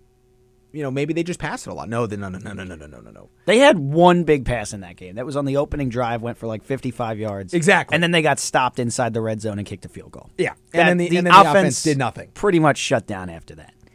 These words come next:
Speaker 1: Passing, rushing, whatever you wanted to do, it was not there. But this time around, Audric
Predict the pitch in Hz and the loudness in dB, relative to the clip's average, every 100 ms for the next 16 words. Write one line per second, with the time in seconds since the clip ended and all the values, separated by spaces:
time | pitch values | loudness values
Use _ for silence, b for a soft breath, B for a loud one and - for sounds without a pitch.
0 | - 190 180 - 160 147 143 143 127 139 | -2 0 2 2 0 0 0 -2 0 0
1 | 131 117 117 110 107 107 101 - B B | 0 -2 -4 -4 -4 -4 -6 -10 B B
2 | B B B _ - 185 180 135 160 - | B B B _ -2 0 0 0 0 2
3 | 143 143 220 254 339 247 185 170 160 156 | 0 6 4 6 2 4 2 2 2 4
4 | 196 208 165 | 4 4 0